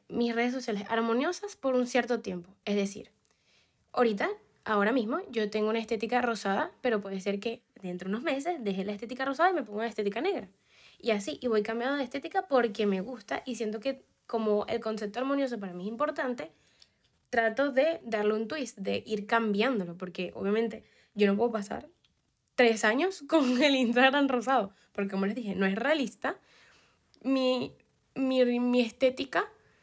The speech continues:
a algo rosado cuando yo en realidad, en el día a día, yo tengo una estética muy cambiante. Yo soy una,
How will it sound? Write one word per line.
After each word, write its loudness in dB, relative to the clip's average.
a 4
algo 4
rosado 0
cuando 2
yo 0
en 0
realidad, -2
en 0
el -2
día 2
a 0
día, 0
yo -2
tengo -2
una -2
estética -6
muy 0
cambiante. -6
Yo 0
soy 0
una, 0